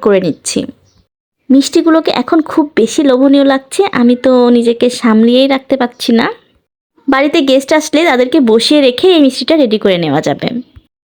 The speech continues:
আর এটা খেতে এতটা মজা হয়েছিল যে কি আর বলবো, আপনার গেস্ট তো আপনার ফ্যান হয়ে যাবে। তো আপনারা বাড়িতে এই মিষ্টিটা ট্রাই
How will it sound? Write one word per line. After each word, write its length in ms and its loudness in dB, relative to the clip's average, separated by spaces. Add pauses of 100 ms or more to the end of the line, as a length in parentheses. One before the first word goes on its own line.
(300)
আর 200 -2
এটা 220 -2
খেতে 220 0 (200)
এতটা 380 -2
মজা 300 0
হয়েছিল 320 2 (120)
যে 80 0 (120)
কি 100 4 (100)
আর 160 0
বলবো, 200 0 (120)
আপনার 320 0
গেস্ট 260 -2
তো 40 0 (140)
আপনার 340 0
ফ্যান 260 -2
হয়ে 200 -2
যাবে। 200 -6 (1000)
তো 100 2 (140)
আপনারা 340 -2
বাড়িতে 260 0 (140)
এই 120 4
মিষ্টিটা 360 2
ট্রাই 160 0